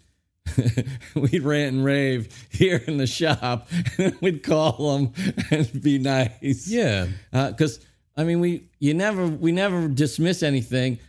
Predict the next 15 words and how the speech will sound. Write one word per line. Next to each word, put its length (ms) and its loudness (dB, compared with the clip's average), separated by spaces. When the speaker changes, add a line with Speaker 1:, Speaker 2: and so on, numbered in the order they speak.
Speaker 1:
but 120 2
we 140 2
do 280 2
hope 340 0
to 180 0
influence. 880 -2
Speaker 2:
Mm-hmm. 760 -2
Speaker 1:
Um, 300 0
and 120 0
sometimes 720 -2
people 240 0
might 300 0
think 340 -2
that, 420 0
well, 460 0